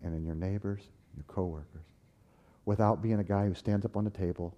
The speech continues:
or a gal who stands up on a table and just kind of preaches. If that's you, God bless you, keep doing it. But most of us aren't like that. And this training is for you. I hope you'll join me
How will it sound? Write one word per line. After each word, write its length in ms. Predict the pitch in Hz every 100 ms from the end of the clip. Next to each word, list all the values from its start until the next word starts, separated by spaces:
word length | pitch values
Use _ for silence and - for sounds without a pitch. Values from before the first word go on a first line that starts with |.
| - - -
or 120 | 87
a 40 | 80
gal 300 | 95 92 92
who 60 |
stands 300 | 90 98 95
up 80 | 98
on 80 | 101
a 20 |
table 400 | 95 80 80 78 - - - - _ - - - - - -
and 80 | 82
just 160 | -
kind 200 | - 95
of 80 | 85 -
preaches. 500 | 92 90 90 - - - - - _ _ - _ - _ - - _ - _ _ _ _ _ - -
If 80 |
that's 240 | - 180 -
you, 320 | 113 170 202 -
God 180 | 113 123
bless 220 | 143 170
you, 80 | -
keep 220 | 123 -
doing 240 | 127 127
it. 80 | 82 -
But 80 | 98
most 240 | 143 202
of 60 | 92
us 80 | 104
aren't 160 | 117
like 200 | 131 143
that. 160 | - 131 - _ _ _ _ - _ - - -
And 100 | 78
this 160 | 113
training 400 | - 107 73 67 - _ _ - - - _ -
is 80 | -
for 160 | - 80
you. 160 | 76
I 60 | 85
hope 240 | 131 190
you'll 80 | 123
join 320 | 95 107 104
me 160 | 101 92